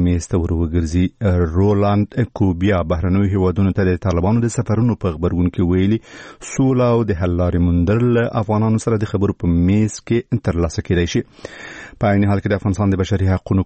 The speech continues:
کمیسیون، خپلواک کمیسیون په روانو ناامنیو اندېښنه ښودلې او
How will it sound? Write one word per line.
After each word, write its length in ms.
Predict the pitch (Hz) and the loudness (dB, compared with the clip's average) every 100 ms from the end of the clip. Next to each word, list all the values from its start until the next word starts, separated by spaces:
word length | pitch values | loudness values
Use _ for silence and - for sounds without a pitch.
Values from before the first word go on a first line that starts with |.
| - | 2
کمیسیون، 720 | 95 95 90 - 110 104 104 101 101 - | 2 2 -2 -4 0 2 2 2 -2 -6
خپلواک 340 | - 98 98 - | -4 -2 -2 0
کمیسیون 380 | 98 - 95 82 - | 0 0 -2 -2 -2
په 440 | 92 98 - 101 92 | 0 0 -2 -2 0
روانو 380 | 87 98 101 92 | 0 2 2 2
ناامنیو 500 | 92 90 87 90 90 87 | 2 0 2 2 2 2
اندېښنه 340 | 90 85 107 104 | 0 0 -2 -2
ښودلې 280 | 117 107 | -2 0
او 60 | 104 | 0